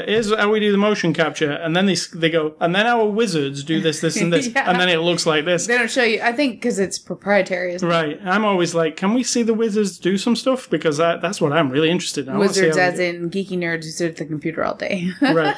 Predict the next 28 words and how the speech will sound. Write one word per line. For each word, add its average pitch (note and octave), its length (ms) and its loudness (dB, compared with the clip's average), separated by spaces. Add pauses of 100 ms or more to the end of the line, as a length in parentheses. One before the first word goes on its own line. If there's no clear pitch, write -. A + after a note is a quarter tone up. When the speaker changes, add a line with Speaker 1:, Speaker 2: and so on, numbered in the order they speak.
Speaker 1:
<laughs> F3 680 0
Speaker 2:
Yes. - 520 -2 (480)
Speaker 1:
Um, D#3+ 420 2 (200)
there's F3 220 -2
music G#3 300 0
Speaker 2:
Which A3 80 -2
Speaker 1:
of G#3+ 80 0
Speaker 2:
we E4+ 80 0
Speaker 1:
the - 40 0
Speaker 2:
both G4+ 120 2
Speaker 1:
apes. F#4 100 0
Speaker 2:
appreciate, C4 460 -4 (200)
re-, G#3 240 0
appreciate G#3+ 540 -2
highly. - 480 -6 (520)
Speaker 1:
There's, D#3 380 2
uh, D#3+ 320 2
apes, - 720 -2 (800)
the D3+ 140 -4
meaning G#3 400 0
of G3+ 80 0
it G3 160 0
all. F#3+ 460 0
There's D#3+ 300 -2
the D3+ 180 -2
ape F#3 200 0
saga E3 640 0
and C#3+ 120 -10